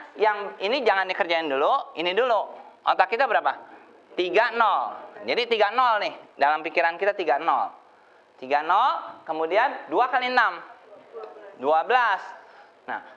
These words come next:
tiga nol, dua belas. Jadi berapa? Tiga satu dua. Jelas? Ya. Lagi coba ya. Masih boleh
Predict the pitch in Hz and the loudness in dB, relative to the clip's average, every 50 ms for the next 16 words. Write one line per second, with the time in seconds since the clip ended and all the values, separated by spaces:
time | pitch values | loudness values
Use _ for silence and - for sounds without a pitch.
0 | - - - - 208 214 208 185 214 202 196 180 180 180 185 214 254 330 359 349 | -20 -20 -8 -4 -2 -2 0 2 2 2 2 2 0 2 4 4 4 4 2 2
1 | 349 - - - 160 170 175 196 - 311 311 254 226 214 - - - - 139 143 | 0 -4 -8 -2 0 0 2 2 4 4 4 4 2 0 -2 -4 -6 -6 -4 -2
2 | 143 135 139 123 117 107 101 98 - - - - - - _ - - - - - | 0 0 0 0 0 0 -2 -4 -6 -10 -20 -20 -20 -20 _ -20 -20 -20 -20 -20
3 | - - - 131 120 117 156 196 214 208 - - 143 123 - - 170 196 196 - | -20 -12 -10 -10 -2 0 0 0 0 -2 -2 -4 -4 -2 -2 0 -2 -2 -2 -4
4 | - - - 113 113 123 117 104 95 90 - - - - _ _ _ _ _ _ | -8 -16 -18 -16 -10 -8 -6 -6 -6 -8 -12 -18 -20 -20 _ _ _ _ _ _
5 | _ _ _ _ _ _ _ _ _ 262 262 - _ _ _ _ _ _ _ _ | _ _ _ _ _ _ _ _ _ -20 -20 -20 _ _ _ _ _ _ _ _
6 | _ _ _ _ _ _ _ _ _ _ _ _ - - _ _ _ - - - | _ _ _ _ _ _ _ _ _ _ _ _ -20 -20 _ _ _ -20 -20 -20
7 | - _ - 151 175 196 226 247 - - - - - - - - - - - - | -20 _ -2 0 0 0 0 -4 -8 -12 -14 -14 -16 -18 -20 -20 -20 -20 -20 -20
8 | - - - - - - _ _ _ _ _ _ _ _ _ _ _ _ _ _ | -20 -20 -20 -20 -20 -20 _ _ _ _ _ _ _ _ _ _ _ _ _ _
9 | _ _ _ - 120 147 180 - - - - - - _ _ _ - - - - | _ _ _ -2 0 0 0 -2 -6 -14 -20 -20 -20 _ _ _ -20 -20 -20 -20
10 | - - - _ _ _ _ _ - 120 135 147 156 143 - - 135 123 123 117 | -20 -20 -20 _ _ _ _ _ -4 -2 -2 -2 -2 -4 -2 -2 0 2 2 2
11 | 107 113 135 - - - - - - _ _ - - - _ _ _ _ - - | 2 2 0 0 -2 -10 -16 -20 -20 _ _ -20 -20 -20 _ _ _ _ -18 -18
12 | - - - 160 170 185 - 190 175 165 175 180 190 190 | -14 0 2 2 2 2 0 -2 0 2 2 2 2 0